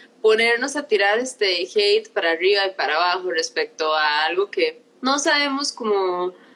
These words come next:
ni siquiera cómo lo quieren llevar o algo así, pues como que está de más, está como muy feo. Yo la verdad, por lo menos confío en él como actor y siento que lo puede llevar bien. Y además algo que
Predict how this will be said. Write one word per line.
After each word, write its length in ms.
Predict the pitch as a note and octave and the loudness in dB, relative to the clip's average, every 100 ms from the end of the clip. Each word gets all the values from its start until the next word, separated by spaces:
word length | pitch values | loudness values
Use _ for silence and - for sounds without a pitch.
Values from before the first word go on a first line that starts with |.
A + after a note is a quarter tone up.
| - _ _ - | -20 _ _ -2
ni 140 | G#3+ | 0
siquiera 480 | A3 G#3+ A3 G#3+ B3+ | 0 0 2 2 2
cómo 240 | C4 C4 C4+ | 2 2 4
lo 180 | B3+ | 2
quieren 320 | B3 B3+ B3+ B3+ | 2 2 2 0
llevar 400 | B3+ B3 B3+ B3+ | 0 2 2 2
o 60 | |
algo 160 | A3 A#3+ | 0 0
así, 340 | B3 D4+ F4+ - | -2 -6 -6 -6
pues 160 | D4+ | -6
como 240 | C#4+ C#4 C#4 | -4 -4 -4
que 80 | |
está 200 | C4+ F#4 | -4 2
de 140 | G#4+ G#4+ | 4 6
más, 320 | E4 D4 E4+ | 4 2 -2
está 240 | C#4+ C4 | -6 -8
como 260 | C4 D#4 D4 | -6 -6 -2
muy 200 | C4 C4 | -2 -2
feo. 400 | A3+ G#3 A3 C4 _ _ _ _ _ - | 0 2 2 -2 _ _ _ _ _ -2
Yo 100 | A#3 | 2
la 160 | C#4 | 2
verdad, 380 | A#3+ G3+ A#3+ D4 _ _ _ _ - | 0 0 -2 -4 _ _ _ _ -4
por 120 | C4+ | -4
lo 80 | C#4 | -2
menos 280 | E4+ A4 - - | 0 0 -2 -8
confío 340 | B3+ A3+ B3+ | -8 -2 -2
en 120 | C4 | 0
él 120 | C4+ | -2
como 200 | C4+ C4 | -2 -2
actor 420 | G3+ - A3+ F4+ - _ _ _ | -2 0 0 0 -4 _ _ _
y 80 | B3+ | -6
siento 340 | A3+ C#4+ D#4+ F#4+ | -2 0 0 -2
que 80 | |
lo 140 | A#3 - | -2 0
puede 160 | A#3 | 0
llevar 240 | A3 G3 F#3 | 2 2 2
bien. 320 | F#3 F3+ F3+ | 0 0 -4
Y 100 | G3+ | -2
además 300 | G3+ G#3 G#3 | 0 -2 -2
algo 280 | A#3+ A#3 B3 | 0 0 0
que 280 | A#3+ F#3+ | 0 -2